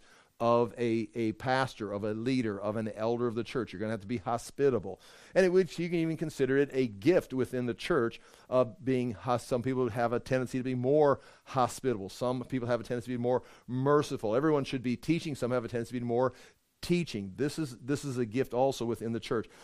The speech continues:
But nonetheless, interesting, chapter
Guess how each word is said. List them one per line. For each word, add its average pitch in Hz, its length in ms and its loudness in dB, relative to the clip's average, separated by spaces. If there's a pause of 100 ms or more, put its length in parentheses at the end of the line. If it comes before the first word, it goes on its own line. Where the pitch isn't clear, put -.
(160)
But 127 80 0
nonetheless, 160 440 8 (720)
interesting, 147 640 4 (180)
chapter 143 500 4